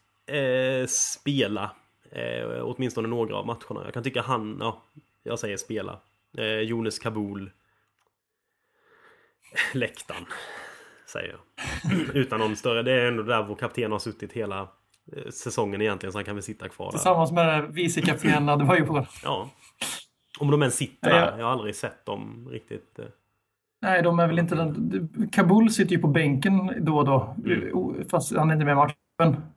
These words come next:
Speaker 2: Men alltså, Adebayor är ju, går ju inte att s-, är aldrig på White Hart Lane när han inte är med i matchtruppen, så att, eh, jag vet inte riktigt vad, hur eller vad som är på syftet, men skeppa Kabul långt åt helvete i sommar, sen så det,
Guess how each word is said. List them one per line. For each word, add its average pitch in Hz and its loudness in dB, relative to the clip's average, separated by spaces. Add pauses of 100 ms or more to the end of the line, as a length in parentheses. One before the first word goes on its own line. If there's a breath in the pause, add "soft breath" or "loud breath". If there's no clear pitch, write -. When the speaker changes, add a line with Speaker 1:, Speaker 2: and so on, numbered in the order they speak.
Speaker 2:
Men 156 0
alltså, 143 6
Adebayor 151 6
är 156 8
ju, 156 8 (260)
går 156 8
ju 151 8
inte 151 4
att 139 6
s-, - 0
är 160 4
aldrig 156 4
på 156 8
White 135 2
Hart 139 -2
Lane 143 2
när 139 6
han 139 8
inte 139 2
är 135 0
med 135 2
i - 2
matchtruppen, 139 0
så 156 -2
att, - -4
eh, 143 0
jag 151 -2 (560 loud breath)
vet 160 2
inte 160 4
riktigt 156 6
vad, 160 6
hur 170 4
eller 156 6
vad 156 6
som 156 6
är 156 8
på - -6
syftet, - 2
men 156 -4 (760 loud breath)
skeppa 180 4
Kabul 165 2
långt 160 2
åt 156 0
helvete 156 4
i 156 6
sommar, 156 6
sen 147 6
så 143 6
det, 147 6